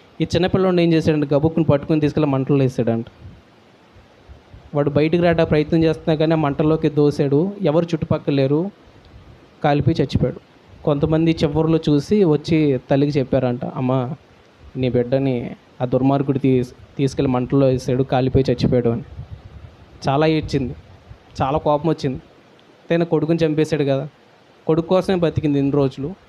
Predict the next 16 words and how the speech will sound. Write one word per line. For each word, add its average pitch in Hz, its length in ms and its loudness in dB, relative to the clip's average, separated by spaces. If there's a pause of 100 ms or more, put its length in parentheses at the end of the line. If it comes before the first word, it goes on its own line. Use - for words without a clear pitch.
(380)
భర్త 165 320 -2
చనిపోయాడు, 143 340 0
కొడుకు 156 280 0
కోసం 185 260 0
అన్ని 160 100 2
రోజులు 165 220 2
బతికిన 156 340 -4
తర్వాత 143 400 0
ఆ 160 160 2
కొడుకుని 151 380 0
తీసుకెళ్ళి 156 300 -4
మంటల్లో 143 360 -2
వేసాడంటే 143 720 -2 (380)
ఏ 151 80 0
తల్లైనా 147 300 0
తట్టుకోలేదు. 135 460 -2